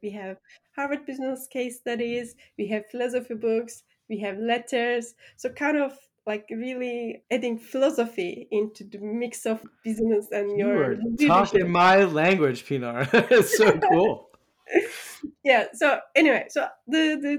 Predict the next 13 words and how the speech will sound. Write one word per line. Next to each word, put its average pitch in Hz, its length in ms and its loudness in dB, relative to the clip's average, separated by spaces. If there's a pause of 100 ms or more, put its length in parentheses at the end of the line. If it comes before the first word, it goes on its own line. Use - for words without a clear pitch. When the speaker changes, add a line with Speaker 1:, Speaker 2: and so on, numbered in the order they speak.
Speaker 1:
the, 254 340 -6
the 233 100 -10
question 302 500 -2
we 262 140 -4
wanna 226 400 -2
find 233 360 -2
answer 220 640 -8
with 220 140 -10
our 202 240 -8
first 254 480 -8
self-education 214 920 -6
box 247 300 -10
is, 240 200 -12